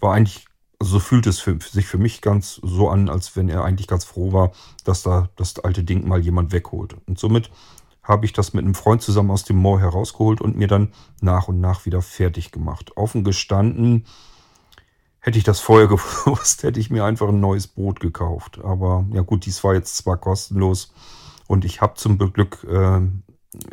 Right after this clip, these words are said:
äh, einen Freund, der sich mit sowas auskennt und das wieder aufbereiten konnte.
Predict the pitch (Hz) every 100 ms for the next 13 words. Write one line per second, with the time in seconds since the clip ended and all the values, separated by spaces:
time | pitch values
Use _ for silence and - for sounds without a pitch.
0 | - 101 95 92 - 98 95 101 98 95
1 | - 95 92 92 - 95 92 90 - 95
2 | 104 110 - 104 98 95 92 95 92 -
3 | 90 90 - 101 95 - 90 - 110 107
4 | 104